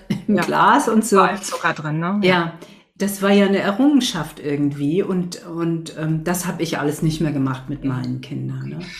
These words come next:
Speaker 2: Und sag mal, hast du diesen Moment, wo,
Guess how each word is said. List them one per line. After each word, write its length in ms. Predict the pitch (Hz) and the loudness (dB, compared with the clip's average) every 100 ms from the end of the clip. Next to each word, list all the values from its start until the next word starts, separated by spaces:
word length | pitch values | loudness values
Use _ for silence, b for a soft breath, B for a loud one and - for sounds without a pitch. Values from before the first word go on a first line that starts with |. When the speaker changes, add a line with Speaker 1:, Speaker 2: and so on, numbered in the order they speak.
| B B - | B B 2
Speaker 2:
Und 240 | 208 214 - | 4 4 2
sag 160 | 220 | 2
mal, 120 | 220 214 | 4 4
hast 200 | 233 - | 2 2
du 60 | |
diesen 340 | 214 240 220 220 | 0 2 4 4
Moment, 840 | 202 185 226 262 254 330 - - _ - | 2 0 0 0 0 -2 -6 -16 _ -8
wo, 540 | 208 208 196 196 - | -2 0 0 -2 -6